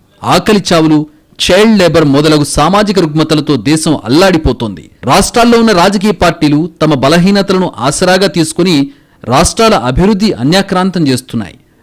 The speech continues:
రాష్ట్రాల్లోని పార్టీలు, నాయకులు ప్రజా ప్రయోజనాలను మరిచి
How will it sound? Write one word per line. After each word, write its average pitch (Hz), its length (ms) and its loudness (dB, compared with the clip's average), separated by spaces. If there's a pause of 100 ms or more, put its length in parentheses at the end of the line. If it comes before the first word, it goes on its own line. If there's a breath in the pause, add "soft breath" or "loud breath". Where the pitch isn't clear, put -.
రాష్ట్రాల్లోని 202 680 0
పార్టీలు, 156 580 0 (240)
నాయకులు 151 520 0 (260 soft breath)
ప్రజా 175 240 2
ప్రయోజనాలను 190 680 0
మరిచి 139 640 -2